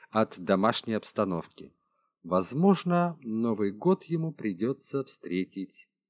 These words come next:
с мамой. Если просто закатиться в ресторан, так не оттянешься и не отдохнешь в полном смысле этого слова.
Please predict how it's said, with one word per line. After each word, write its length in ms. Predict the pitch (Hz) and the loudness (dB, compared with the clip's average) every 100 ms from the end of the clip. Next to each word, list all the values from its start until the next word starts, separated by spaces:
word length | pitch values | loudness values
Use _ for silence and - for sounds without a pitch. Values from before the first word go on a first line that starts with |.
| _ - | _ -18
с 220 | - - | -16 -8
мамой. 640 | 73 73 71 67 73 73 _ _ _ _ _ _ _ _ _ _ _ _ _ _ _ _ _ _ | -2 0 0 -4 -14 -20 _ _ _ _ _ _ _ _ _ _ _ _ _ _ _ _ _ _
Если 400 | - 196 202 160 | 0 2 4 0
просто 580 | - 143 170 156 - 127 | 2 6 6 4 0 -2
закатиться 800 | 107 110 117 110 - 123 - 95 | 0 0 0 -2 -2 -2 -2 -4
в 60 | 85 | -4
ресторан, 880 | 90 - 113 156 190 190 175 160 - _ _ - - _ - | -4 -2 0 6 8 8 8 2 -10 _ _ -20 -20 _ -2
так 260 | 226 - | -2 0
не 80 | 185 | 2
оттянешься 1000 | 139 - - 156 151 139 - - 98 85 | 2 0 2 4 4 4 2 0 -4 -8
и 120 | 147 185 | -4 0
не 120 | 156 | 2
отдохнешь 840 | 123 107 110 - 127 156 147 - | 0 2 2 2 0 0 0 -2
в 80 | - | -6
полном 360 | - 135 123 117 | -2 0 0 -2
смысле 540 | - 123 123 - 113 | -4 -4 -4 -2 0
этого 300 | 107 110 107 | 0 0 -4
слова. 600 | - - 104 107 98 90 | -4 -4 -2 0 0 -2